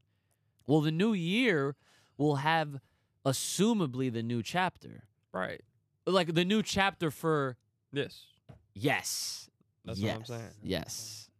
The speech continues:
Speaker 2: saying.
Speaker 1: Okay.
Speaker 2: They definitely fucking, they definitely knew what they were doing.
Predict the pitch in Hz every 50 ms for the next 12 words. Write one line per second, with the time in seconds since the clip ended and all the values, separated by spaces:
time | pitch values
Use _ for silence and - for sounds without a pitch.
0 | _ _ _ 104 101 110 127 127 - 120 127 127 120 110 107 110 - 110 107 104
1 | 104 101 98 101 104 110 _ _ _ - 113 104 101 101 101 - - - - 135
2 | - - - - - - - - - - - - _ _ _ _ _ _ _ _
3 | _ _ _ _ _ _ _ _ _ _ - - 226 - -